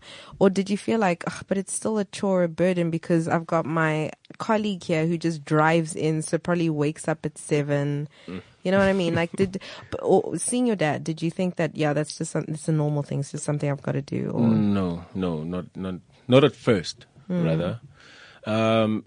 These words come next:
Speaker 2: at first, I was always questioning myself because, uh, around the times when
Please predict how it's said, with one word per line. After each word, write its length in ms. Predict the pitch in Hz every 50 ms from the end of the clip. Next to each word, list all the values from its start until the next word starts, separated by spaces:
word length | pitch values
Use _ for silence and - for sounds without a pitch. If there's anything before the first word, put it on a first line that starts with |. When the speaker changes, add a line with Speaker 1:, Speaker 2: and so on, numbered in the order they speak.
| _
Speaker 2:
at 100 | 151 147
first, 520 | 143 - - 208 208 185 170 - - - - -
I 100 | 107 113
was 260 | 117 117 113 95 - -
always 320 | - 131 135 131 131 117
questioning 480 | - - - 120 117 - 127 110 104 98
myself 460 | 92 90 85 - 92 80 76 - - _
because, 640 | - - - 110 104 101 98 92 90 87 85 - _ _ _ -
uh, 520 | 107 98 95 98 95 92 92 92 90 85 - - -
around 380 | - 101 98 104 123 131 131 123
the 60 | 113
times 560 | 98 - - 123 113 117 117 110 110 110 95 92
when 640 | 90 95 98 98 98 98 98 98 95 95 92 87